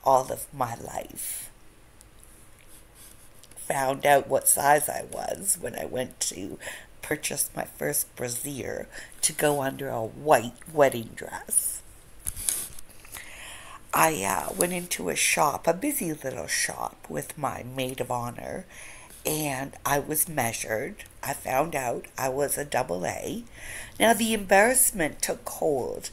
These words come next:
when this woman loudly, throughout the store, you could hear her proceed to tell me that they don't make anything that small, that I had to get special ordered.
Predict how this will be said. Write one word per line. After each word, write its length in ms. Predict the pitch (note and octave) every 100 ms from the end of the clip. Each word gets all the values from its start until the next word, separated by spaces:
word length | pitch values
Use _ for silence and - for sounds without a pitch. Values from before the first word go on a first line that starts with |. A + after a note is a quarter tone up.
| - - -
when 220 | - F#3+ F3
this 260 | E3+ - -
woman 680 | E3 G3 G#3+ E3 C3+ C3 -
loudly, 960 | D3 D#3 D3+ D#3 G#3+ G#3 D3 C3 B1+ G1+
throughout 500 | - - D#3+ F3+ -
the 120 | D#3+
store, 560 | D3+ - - E3 E3 C#3+
you 180 | A#2+ C3+
could 160 | - -
hear 300 | - D3+ D#3+ -
her 300 | B2 - - - - - -
proceed 560 | - F3 - G3+ G3+ -
to 120 | - -
tell 380 | - - E3+ G#3
me 460 | C4+ F3 - - F#3 - - - -
that 260 | D#3 -
they 160 | E3 F3+
don't 340 | F3 F3 -
make 500 | D#3+ E3 E3+ - -
anything 600 | C#3 C3+ B2 - C3+ A#2+ -
that 320 | C3 - -
small, 720 | - - C3+ A2+ - - - - - - - - - -
that 440 | E3+ D3 C3 - - - - - - - - - -
I 140 | F3+
had 320 | F3+ E3 D#3
to 60 | C#3
get 280 | B2 B2+ -
special 500 | - C#3 C3 - -
ordered. 580 | - A#2+ A2 C2 - -